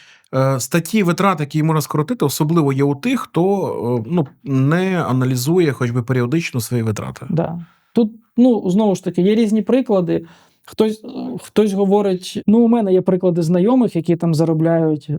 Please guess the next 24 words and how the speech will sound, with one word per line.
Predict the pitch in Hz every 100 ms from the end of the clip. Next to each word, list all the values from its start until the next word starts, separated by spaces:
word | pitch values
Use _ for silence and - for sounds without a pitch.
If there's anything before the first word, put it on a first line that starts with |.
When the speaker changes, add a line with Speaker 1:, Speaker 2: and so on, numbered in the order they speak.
| _ -
Speaker 2:
три-чотири | 180 175 160 180 165
тисячі | 170 160 175 160
доларів | 135 180 170 165 156 170
в | 147
місяць | 180 262 - - - _ _ _ _ _ _ _ _ _ _ _ _ _ _ _ -
і | 190
все | - 226
витрачають. | 170 170 160 - 165 170 _ _ _ -
Всі | - 208
гроші | 202 190 185
витрачають, | 180 180 - 226 196
а | 160
ще | -
іноді | 170 165 156
позичають. | 165 147 165 - 151 156 - _ _ _ _ _ _ _ _ _ _ _ -
І | 190
це | 202
при | 180 180
тому, | 190 175
що | 175
в |
них | 170 -
немає | 165 156 151
дітей. | 151 147 156 156